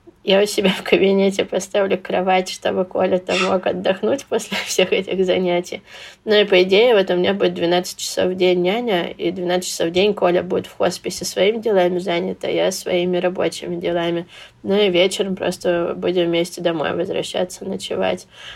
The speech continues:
Но чтобы мои прекрасные планы сбылись,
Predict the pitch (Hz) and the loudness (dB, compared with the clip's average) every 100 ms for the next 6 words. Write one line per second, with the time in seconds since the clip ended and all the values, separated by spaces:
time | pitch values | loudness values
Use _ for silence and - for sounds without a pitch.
0 | - 214 202 196 202 196 196 196 196 185 | -10 0 0 2 2 4 4 4 2 -2
1 | - 202 196 - 190 185 196 190 190 185 | 0 0 0 0 -2 -2 0 2 2 2
2 | 185 190 180 240 - | 0 0 0 0 -4